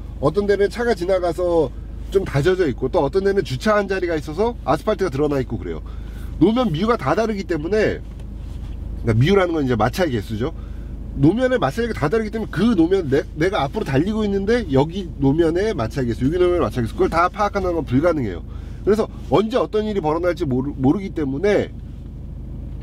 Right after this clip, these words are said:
무슨 얘기냐면 눈길 운전에 장사 없다는 게 그래서예요. 차가 아무리 좋아도 마찰 개수가 다르면 차는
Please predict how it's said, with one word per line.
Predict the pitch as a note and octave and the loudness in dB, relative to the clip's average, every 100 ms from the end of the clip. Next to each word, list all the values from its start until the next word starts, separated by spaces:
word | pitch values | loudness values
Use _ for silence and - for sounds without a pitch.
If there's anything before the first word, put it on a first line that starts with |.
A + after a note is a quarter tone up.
| - - | -8 -2
무슨 | A2+ C3+ D#3 | 2 4 4
얘기냐면 | A#2 G2 A#2+ B2 E2+ | 4 2 0 -2 2
눈길 | C3 D#3+ F3 | 0 2 2
운전에 | D#3 C#3 | 4 4
장사 | G#2 B2 C#3+ | 4 2 2
없다는 | B2+ B2+ A#2 | 0 0 -2
게 | A2 | 0
그래서예요. | A#2 A#2 F#2 D2+ D2+ - - - - - - - | 2 2 0 -8 -8 -8 -8 -8 -8 -8 -8 -6
차가 | - C4+ A3 | 0 2 2
아무리 | D#3+ G#3+ F#3 | 0 -2 0
좋아도 | E3+ D#3 G3+ E3 F#2+ - - | 2 2 2 2 0 -6 0
마찰 | E3+ C4+ | 0 2
개수가 | B3+ A#3+ A#3+ | 0 0 0
다르면 | E3 F#3 G#3+ G3+ | 0 0 0 -2
차는 | - A#3+ F#3+ | -4 -2 -4